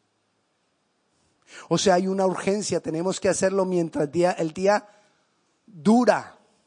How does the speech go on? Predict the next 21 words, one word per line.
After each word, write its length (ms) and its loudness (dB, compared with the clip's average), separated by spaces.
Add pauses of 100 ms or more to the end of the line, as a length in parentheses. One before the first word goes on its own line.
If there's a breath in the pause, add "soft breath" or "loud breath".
(920 loud breath)
El 180 2
día 220 4
se 120 4
va 100 6
a 40 4
acabar 320 6
en 80 -2
cualquier 400 4
momento. 680 0 (1800)
Y 80 6
nosotros 680 4
necesitamos 880 2
disponernos. 920 2 (220 loud breath)
Esa 480 4
es 60 2
la 100 10
urgencia 480 2
que 100 -4
nos 160 0
está 320 2
transmitiendo 800 2